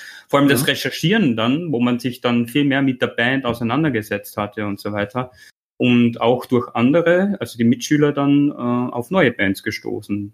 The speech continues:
Speaker 1: ist. Das fand ich ganz cool, sowas. Und, und seitdem bin ich dann so richtig, ähm, interessiert auch an,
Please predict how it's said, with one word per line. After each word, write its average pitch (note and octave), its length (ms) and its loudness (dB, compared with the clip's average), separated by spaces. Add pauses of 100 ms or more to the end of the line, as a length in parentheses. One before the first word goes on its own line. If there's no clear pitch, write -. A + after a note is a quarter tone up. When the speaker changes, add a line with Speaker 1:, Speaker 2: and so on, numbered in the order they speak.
(380)
Speaker 1:
ist. G#2 340 -2
Das G#2+ 300 -6
fand B2 240 0
ich A#2+ 220 -4
ganz A#2+ 320 -2
cool, B2 140 -2
sowas. G2 540 -8 (120)
Und, G#2 180 -4
und A#2+ 220 -2
seitdem C#3 680 2 (400)
bin B2 160 2
ich A#2+ 220 -2
dann A#2 960 -4
so - 160 -10
richtig, A#2 600 0
ähm, A2 320 -2
interessiert B2 600 0
auch A2 280 -2
an, G#2+ 640 -2